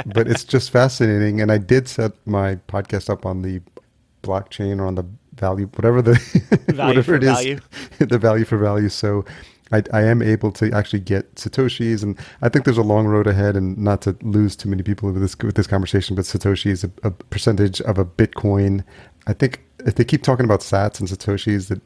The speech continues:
Speaker 1: I think that's where they lose people. If they could at least convert them to pennies, it would be nice
Speaker 2: <laughs>
Speaker 1: 'cause people could understand, "Oh, I'm giving five pennies to this show." Like, that's something when, to try to get more people on board. But how did you come across, like, that group? And I, I have noticed that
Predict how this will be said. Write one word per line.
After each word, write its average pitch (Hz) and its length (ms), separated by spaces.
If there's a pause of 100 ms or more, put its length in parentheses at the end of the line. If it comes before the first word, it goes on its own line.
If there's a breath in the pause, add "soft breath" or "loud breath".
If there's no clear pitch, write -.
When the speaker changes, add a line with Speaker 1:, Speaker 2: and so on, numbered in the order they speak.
Speaker 1:
I 101 60
think 104 220
that's 101 180
where 104 80
they 95 100
lose 95 220
people. - 360 (120)
If - 100
they 117 80
could 117 120
at 117 100
least 127 160
convert 113 200
them 104 80
to - 100
pennies, 101 440
it 110 40
would 98 120
be 98 80
nice 151 380
Speaker 2:
<laughs> 131 200
Speaker 1:
'cause - 180
people 110 180
could 113 140
understand, 113 340
"Oh, 156 40
I'm 143 80
giving 120 260
five 117 280
pennies 113 420
to - 100
this 101 160
show." 107 340
Like, - 180 (340 loud breath)
that's - 200
something 95 500 (240)
when, 120 320
to 120 120
try 123 160
to 117 80
get 104 120
more 98 140
people 95 220
on 90 120
board. 98 360 (320 loud breath)
But - 160
how 120 160
did 156 140
you 160 60
come 127 200
across, 113 560
like, 98 240
that 104 200
group? 113 240
And 98 420
I, 104 200
I 110 80
have 113 320
noticed 98 460
that 95 200